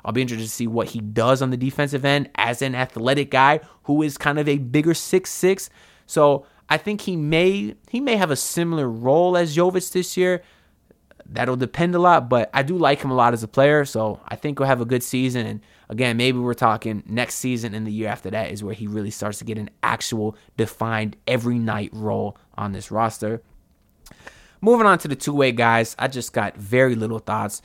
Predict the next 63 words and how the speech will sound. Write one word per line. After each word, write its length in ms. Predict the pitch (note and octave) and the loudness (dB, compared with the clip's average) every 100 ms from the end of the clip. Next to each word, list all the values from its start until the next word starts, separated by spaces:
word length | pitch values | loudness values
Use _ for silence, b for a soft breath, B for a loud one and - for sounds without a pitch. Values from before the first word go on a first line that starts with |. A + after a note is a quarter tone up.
| b b | b b
The 80 | |
first 320 | C#3+ F#3 F3 E3+ | 0 4 4 2
one, 180 | E3 | -2
Drew 220 | C#3+ E3+ E3+ | 0 0 0
Smith, 380 | - B2+ B2 | 0 0 0
who's 240 | A#2+ G#2 - A2 | -2 -8 -10 -4
really 240 | C#3+ D3+ | 0 0
the 220 | B2 A#2 - | 0 -2 -2
only 280 | A#2 A#2+ - | -2 -2 -2
other 260 | G#2+ A2+ G2+ _ _ - - | -4 -2 -4 _ _ -20 -14
true 280 | - C3 | -4 -4
point 300 | B2 G#2 A2 | -4 -6 -6
guard 220 | - G#2+ A2 | -6 -6 -6
on 60 | |
this 120 | A2+ | -8
team 200 | - A2 | -6 -6
outside 300 | G#2 G#2 G#2+ | -6 -4 -6
of 80 | G2+ | -6
Kyle 260 | - G#2 A2+ | -2 -2 0
Lowry. 380 | A2 A2 A2+ A#2 b b b - | -2 -2 -4 -8 b b b -8
I'm 100 | C#3 | -2
not 180 | C#3 G#2+ | 0 0
a 40 | |
fan. 480 | - F2+ G2+ G#2+ G#2+ _ - | -6 -12 -10 -10 -12 _ -12
Uh, 400 | B2+ G2 G2 D#2+ - | -8 -4 -4 -6 -8
I 80 | G#2+ | -8
don't 260 | G#2 A#2 G2+ | -2 -2 -2
like 260 | A2 - | -6 -6
you. 80 | A2 | -8
I 40 | |
don't 220 | G#2 G#2+ G#2 | -6 -6 -6
know 100 | G#2 | -4
why 180 | A2 | -4
you're 160 | A2 A2 | -4 -4
on 120 | G#2+ | -6
this 160 | G#2+ - | -8 -6
roster. 340 | G#2 A2+ - | -4 -4 -4
I 40 | A2 | -4
was 140 | A2+ | -2
so 140 | C#3 | -4
happy 300 | A2+ A#2+ A#2 | 0 0 0
when 140 | A#2 A2 | -4 -6
the 60 | |
Brooklyn 320 | G#2+ A2 - A2 | -6 -6 -4 -6
Nets 160 | A2 | -6
got 300 | - A2+ - | -4 -4 -2
you, 160 | B2+ A2+ | -2 -2
and 80 | G#2+ | -2
now 300 | A2+ G#2+ G2+ | -2 -4 -6
you're 160 | G#2 G#2 | -8 -6
back. 340 | G#2+ A2 - B B B | -4 -4 -6 B B B
Don't 200 | - C#3+ | 0 2
really 180 | C#3 C#3+ | 2 0
feel 180 | C3 C#3 | 0 0
like 160 | B2+ F#2 | 0 -2
you 100 | A#2+ | -6
provide 440 | A2 G#2 A2+ A#2 | -4 0 2 2
anything. 420 | A#2+ B2 B2+ B2+ | -2 -4 -4 -4
Now, 140 | A#2 B2+ | -2 0
I've 100 | F#3 | 4
already 220 | F3+ A#2+ | 4 4
heard 240 | B2+ B2 | 0 0
that 200 | G#2+ F#2+ | -2 -8